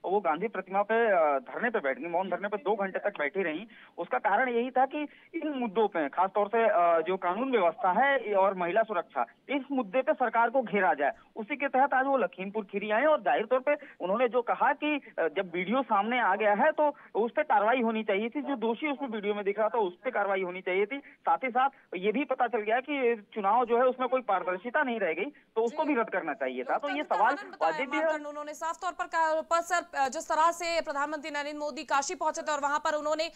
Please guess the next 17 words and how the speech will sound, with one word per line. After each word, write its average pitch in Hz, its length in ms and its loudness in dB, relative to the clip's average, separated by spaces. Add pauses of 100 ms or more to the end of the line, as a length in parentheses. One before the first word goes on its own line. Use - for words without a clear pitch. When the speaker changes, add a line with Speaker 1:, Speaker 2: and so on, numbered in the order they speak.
(300)
Speaker 2:
पंचायत 302 380 4
चुनाव 370 280 2
को 381 120 -6
लेकर 359 320 0
ही 359 120 -6
तारीफ 349 440 0 (100)
की 359 160 -4
योगी, 311 300 -4
अ, 302 140 2
सरकार 294 440 0
की, 339 160 -12
तो 359 120 -8
उसको 359 280 -8
भी 381 100 -4
लेकर 359 260 -4
उन्होंने 359 320 -4
घेरा। 233 240 -8